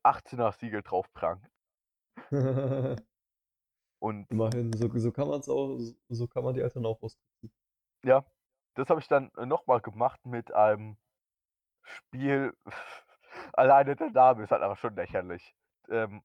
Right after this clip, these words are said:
Speaker 1: Fat Princess. <laughs>
Speaker 2: Fat Princess, Alter. Oh Gott, da kommen Erinnerungen hoch.
Speaker 1: Ja, aber bei mir für die P S P und ich glaub,
Speaker 2: Mhm.
Speaker 1: in Deutschland war das ab sechzehn und in,
Speaker 2: Alter.
Speaker 1: äh, England war das ab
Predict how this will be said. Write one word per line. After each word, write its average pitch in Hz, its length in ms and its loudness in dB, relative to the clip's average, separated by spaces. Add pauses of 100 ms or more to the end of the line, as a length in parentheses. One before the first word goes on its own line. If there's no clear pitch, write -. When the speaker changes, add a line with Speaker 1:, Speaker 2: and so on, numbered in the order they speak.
(160)
Speaker 1:
Fat - 360 -2
Princess. 143 500 -8 (760)
<laughs> - 420 -20
Speaker 2:
Fat 113 320 -2
Princess, 117 580 0
Alter. 110 500 -2
Oh 113 240 2
Gott, 113 220 0
da 110 40 -4
kommen 117 200 -10
Erinnerungen 117 400 -8
hoch. 117 220 -6 (960)
Speaker 1:
Ja, 139 200 2 (220)
aber 123 200 2
bei 120 120 -8
mir 147 160 -8
für 139 120 -10
die 131 100 -8
P - 240 -6
S 135 220 -8
P 156 340 -8 (280)
und 120 160 -10
ich 117 80 -14
glaub, 131 220 4
Speaker 2:
Mhm. 165 80 -4
Speaker 1:
in 120 120 -12
Deutschland 151 360 0
war 135 100 6
das 131 120 -4
ab 120 160 0 (100)
sechzehn - 640 -4 (480)
und 135 360 0
in, - 80 -4
Speaker 2:
Alter. 123 420 -4
Speaker 1:
äh, - 40 -10 (220)
England 180 360 2
war 151 100 4
das 135 100 -4
ab 135 140 -4